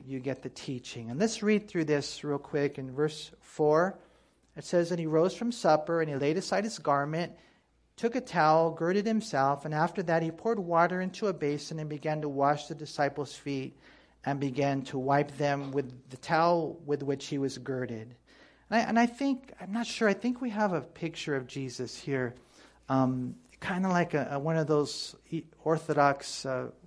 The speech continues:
stained glass window pictures. No, we don't. Okay, I'm so sorry. Um, I, I'll, I'll, I'll have to show it to you guys next year. But, um, <laughs>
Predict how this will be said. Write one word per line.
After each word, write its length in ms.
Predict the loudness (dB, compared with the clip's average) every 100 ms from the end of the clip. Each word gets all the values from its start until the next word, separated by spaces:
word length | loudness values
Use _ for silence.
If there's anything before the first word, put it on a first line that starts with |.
| -20 -20
stained 320 | -14 -6 -2
glass 300 | 2 2 2
window 300 | -4 0 2
pictures. 420 | 0 -4 -6 -6 -2
No, 140 | 0
we 120 | 0
don't. 260 | 0 2 2
Okay, 220 | -2 -2
I'm 140 | -4 -4
so 120 | -8
sorry. 320 | -4 -2 -2 -4 -18 -20 -20 -12 0
Um, 420 | 2 2 0 -8 -18 _ 0
I, 100 | 0
I'll, 240 | 4 4
I'll, 260 | 4 2 0
I'll 180 | 0 -2
have 220 | -2 -8 -8
to 60 |
show 200 | -10 -6
it 100 | -6
to 80 | -6
you 80 | -6
guys 260 | -6 -6 -12 -20 -10
next 300 | -8 -6 -6
year. 160 | -8 -10 -4
But, 160 | 0 2
um, 320 | 2 2 -4 -12 -20 -20 -20 -18 -18 -14 -4
<laughs> 400 | 0 2 4 4